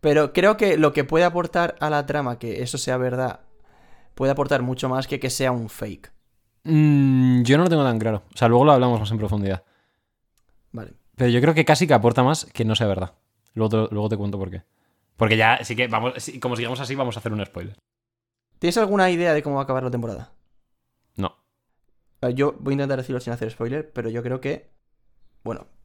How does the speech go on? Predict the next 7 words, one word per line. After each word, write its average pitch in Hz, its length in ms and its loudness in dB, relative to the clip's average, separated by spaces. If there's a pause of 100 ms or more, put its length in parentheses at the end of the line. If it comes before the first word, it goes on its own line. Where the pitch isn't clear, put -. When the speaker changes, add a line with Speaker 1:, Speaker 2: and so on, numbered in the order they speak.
(140)
Speaker 1:
cierto 127 280 -4
personaje 123 360 -8
va 123 80 -2
a - 20 -6
acabar 113 320 -6 (260)
como 107 400 -6 (1160)
yéndose 107 420 -10